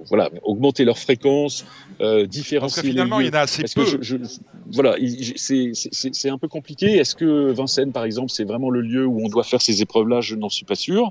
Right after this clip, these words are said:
Speaker 1: Euh, mais en tout cas, c'est, c'est, c'est de, de retrouver des conditions de course où on puisse redonner la chance à des chevaux qui, par cette, par certaines conditions, euh, bah, sont, sont un peu barrés et, euh, bah,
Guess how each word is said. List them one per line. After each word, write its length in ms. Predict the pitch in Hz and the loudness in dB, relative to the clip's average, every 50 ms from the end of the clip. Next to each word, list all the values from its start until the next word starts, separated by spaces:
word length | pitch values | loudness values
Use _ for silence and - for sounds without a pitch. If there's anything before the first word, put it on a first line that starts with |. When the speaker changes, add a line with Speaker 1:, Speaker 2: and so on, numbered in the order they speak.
| - - - - - - - - - - - - | -4 -10 -18 -18 -18 -16 -16 -18 -18 -18 -4 2
Speaker 1:
Euh, 280 | 120 117 117 117 117 113 - | 4 6 6 6 4 2 0
mais 140 | 131 143 156 | -2 -2 -2
en 80 | 135 | -2
tout 120 | - - 175 | -4 -8 -6
cas, 140 | - 214 214 | -6 -6 -4
c'est, 220 | - - 190 175 | -2 -4 -4 -4
c'est, 240 | - - - 165 131 | -4 -6 -8 -8 -8
c'est 200 | - - 175 175 | -6 -6 -6 -4
de, 340 | 151 147 160 156 151 143 139 | -2 0 0 0 0 -2 -2
de 120 | 135 135 | -4 -4
retrouver 520 | 151 147 190 208 - - 196 196 190 208 180 | 0 0 0 0 -2 -6 -10 -8 -6 -6 -6
des 120 | 151 160 | -6 -8
conditions 520 | - - 175 196 180 170 175 - - 185 180 | -8 -8 -8 -8 -8 -8 -8 -8 -8 -8 -8
de 60 | 165 | -10
course 360 | - - 208 226 - - - | -10 -10 -8 -8 -8 -4 -4
où 60 | 180 | -4
on 120 | 160 165 - | -4 -4 -6
puisse 400 | - - - 202 196 - - - - - - - - - _ - | -8 -6 -4 -4 -4 -4 -6 -10 -14 -18 -20 -20 -20 -16 _ -8
redonner 500 | 117 113 147 170 156 180 190 180 185 170 | -2 0 2 2 2 2 2 4 4 4
la 100 | 165 151 | 4 2
chance 340 | - - 190 196 202 - | 0 -2 -4 -4 -2 -2
à 60 | 160 135 | -4 -2
des 140 | 131 165 | -2 -4
chevaux 360 | - - - - 175 190 208 202 | -4 -4 -6 -6 -4 -4 -4 -6
qui, 340 | - - - 175 180 202 220 - - _ _ - - - - _ _ _ _ - - | -8 -12 -12 -10 -10 -10 -10 -12 -18 _ _ -20 -20 -20 -20 _ _ _ _ -8 -6
par 180 | 185 190 - - | -6 -6 -4 0
cette, 280 | - 202 185 - 180 185 165 - - - | 0 0 2 2 0 0 0 -2 -6 -8
par 140 | - 180 180 | -8 -8 -6
certaines 420 | - - 214 202 - - 190 185 165 | -2 -2 -2 -2 0 -4 -6 -6 -4
conditions, 600 | - 170 160 151 156 - - 175 170 190 220 208 - _ - _ _ _ - | -6 -6 -6 -4 -4 -2 -2 0 -2 -2 -4 -6 -12 _ -20 _ _ _ -4
euh, 720 | 123 127 123 123 123 120 117 113 113 110 107 104 101 104 - - | 0 0 2 2 2 2 2 2 2 2 2 2 0 -2 -4 -6
bah, 100 | - 120 | -8 -8
sont, 360 | 120 - - 170 165 165 156 - | -8 -6 -6 -4 -4 -4 -8 -10
sont 280 | - - - 156 156 156 | -10 -8 -6 -6 -6 -6
un 60 | 143 | -6
peu 400 | - - 170 180 180 165 143 127 | -4 -2 -2 0 2 2 0 0
barrés 400 | 117 139 135 120 117 127 170 202 - _ - _ _ - - | -2 -4 -2 0 -2 -2 -2 -4 -10 _ -20 _ _ -12 -8
et, 240 | 131 135 139 143 139 | -6 -4 -2 0 0
euh, 680 | 127 131 127 120 120 117 117 113 113 113 110 107 107 107 | 2 2 2 2 2 2 0 0 0 -2 -2 -2 -4 -4
bah, 140 | 92 107 | -8 -10